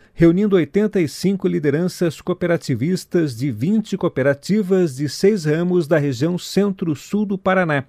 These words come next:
O evento tem por objetivo discutir temas de relevância para a melhor organização e desenvolvimento do setor,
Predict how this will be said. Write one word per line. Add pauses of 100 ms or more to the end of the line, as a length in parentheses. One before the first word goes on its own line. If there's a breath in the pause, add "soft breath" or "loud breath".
(160 soft breath)
O
evento
tem
por
objetivo
discutir
temas
de
relevância
para
a
melhor
organização
e
desenvolvimento
do
setor,